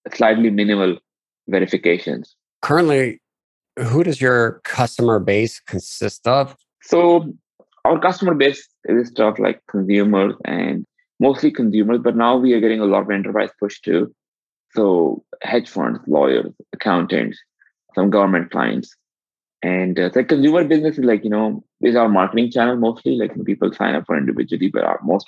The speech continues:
Speaker 1: bulk of business comes from, like, enterprises where, like, you know, a law firm will say, "I have twenty lawyers or forty people in my company, but I wanna protect, like, ten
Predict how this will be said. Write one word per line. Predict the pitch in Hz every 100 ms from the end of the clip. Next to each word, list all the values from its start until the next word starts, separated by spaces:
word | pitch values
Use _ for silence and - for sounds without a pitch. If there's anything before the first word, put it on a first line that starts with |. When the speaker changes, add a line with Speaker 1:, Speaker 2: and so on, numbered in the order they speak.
| 87
Speaker 1:
bulk | 107 104
of | 101
business | 92 90 -
comes | 80 -
from, | -
like, | - -
enterprises | - - 57 - 78 - _ _ - - _
where, | - 80 80 - _ _ -
like, | 78 82
you | 98
know, | 82
a |
law | 92 85
firm | - 85
will | 71
say, | 71 73 58 -
"I | 80
have | 98 82 - _ _ -
twenty | 107 98
lawyers | 80 80 71 - _ _ _ _ _ _ -
or | - 90
forty | - 113 107 107
people | 98 101 98
in | 90
my | 90
company, | 87 110 107 101 95 -
but | 95
I | 98
wanna | 95
protect, | 90 87 90
like, | 80 -
ten | 85 -